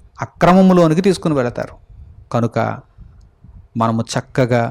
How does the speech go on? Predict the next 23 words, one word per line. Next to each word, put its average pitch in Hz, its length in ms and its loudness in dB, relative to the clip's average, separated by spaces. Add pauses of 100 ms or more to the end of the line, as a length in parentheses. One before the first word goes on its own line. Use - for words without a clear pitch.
(640)
దేవునితో 185 520 4
సహవాసము 143 640 0
చేసేవారముగానే 110 800 -4
ఉండాలి. 113 380 -6 (440)
దైవజనుల 165 680 4
దగ్గరే 147 320 2
మనం 160 180 0
ఉండాలి, - 340 -12 (1300)
దేవుని 156 380 4
ప్రవక్త 143 420 2
దగ్గరే 170 300 2
మనం 170 180 0
ఉండాలి, 151 320 -2 (440)
దేవుని 156 400 4
మార్గంలోనే 156 680 2
మనం 170 240 0
వెళ్ళాలి. 156 400 -2 (540)
దేవుడు 165 480 4
చూపినటువంటి 175 640 0
మార్గమును 143 540 0
మనము 139 340 0 (360)
ఎప్పుడూ 151 340 2
కూడా 156 260 4